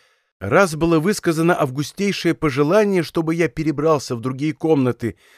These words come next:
следовало ли мне, мог ли я пойти против него?» Портос открыл был рот,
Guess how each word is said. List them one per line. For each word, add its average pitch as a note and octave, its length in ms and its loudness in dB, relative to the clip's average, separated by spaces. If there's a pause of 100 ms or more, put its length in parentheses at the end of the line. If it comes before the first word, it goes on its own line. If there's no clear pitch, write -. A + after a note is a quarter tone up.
следовало F3 720 2
ли E3+ 120 -2
мне, G3 460 0 (320)
мог A#3+ 320 6
ли G#3+ 100 4
я A3+ 140 6
пойти A#3 460 2
против A3 640 0
него?» F3 520 0 (1040)
Портос F#3 420 2
открыл D#3 420 -4
был G#2 260 -2
рот, F#3+ 300 2